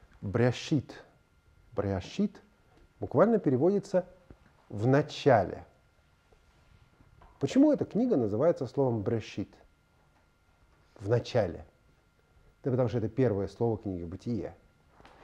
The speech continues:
В еврейском тексте книги Пятикнижия называются по им, по их первым словам.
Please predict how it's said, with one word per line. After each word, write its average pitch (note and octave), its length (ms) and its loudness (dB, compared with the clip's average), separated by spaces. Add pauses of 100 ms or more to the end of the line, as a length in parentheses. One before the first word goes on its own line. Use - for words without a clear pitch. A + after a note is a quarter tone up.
(320)
В A2 60 -10
еврейском G#2 520 -4
тексте F#3+ 360 2
книги G#2 300 -2
Пятикнижия D3+ 760 0 (140)
называются B2 560 0
по C#3+ 120 -2
им, C#3 180 2
по - 180 2
их C#3+ 160 0
первым C3 420 2
словам. C3 640 2